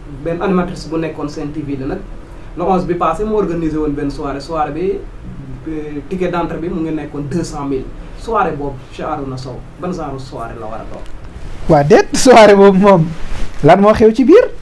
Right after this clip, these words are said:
Speaker 1: Ah, soirée ticket entre deux cent mille moom.
Speaker 2: Entre deux cent mille moom, xanaa boo duggee.
Speaker 1: Doy na waar.
Speaker 2: Boo duggee, xanaa àjjana la.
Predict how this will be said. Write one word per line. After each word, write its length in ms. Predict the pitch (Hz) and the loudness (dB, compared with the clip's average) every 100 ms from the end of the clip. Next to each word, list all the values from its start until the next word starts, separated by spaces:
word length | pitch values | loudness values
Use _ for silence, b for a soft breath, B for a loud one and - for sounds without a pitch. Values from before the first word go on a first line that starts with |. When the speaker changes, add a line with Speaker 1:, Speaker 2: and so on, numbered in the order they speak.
| - - - - | -12 -14 -16 -12
Speaker 1:
Ah, 160 | - - - | -10 -10 -16
soirée 360 | - - 160 165 | -14 -8 -6 -6
ticket 480 | 175 180 175 175 170 | -8 -6 -6 -6 -6
entre 240 | 175 175 | -6 -8
deux 200 | 165 185 | -4 -2
cent 200 | 185 185 | 0 -2
mille 180 | 175 160 | -2 -2
moom. 140 | 160 | 2
Speaker 2:
Entre 220 | 160 180 170 | 2 6 6
deux 200 | 175 190 | 8 8
cent 220 | 196 175 | 8 8
mille 180 | 185 180 | 8 6
moom, 160 | 170 | 4
xanaa 300 | 156 180 180 | 4 4 6
boo 180 | 170 185 | 6 6
duggee. 340 | 185 196 190 156 | 6 6 6 6
Speaker 1:
Doy 140 | 190 | 2
na 80 | 185 | -4
waar. 220 | 156 143 - - - - | -6 -8 -10 -16 -18 -6
Speaker 2:
Boo 260 | 147 180 196 | 2 4 6
duggee, 280 | 196 190 180 | 6 6 6
xanaa 300 | 196 185 196 | 4 4 6
àjjana 320 | 202 220 | 8 8
la. 60 | 302 | 6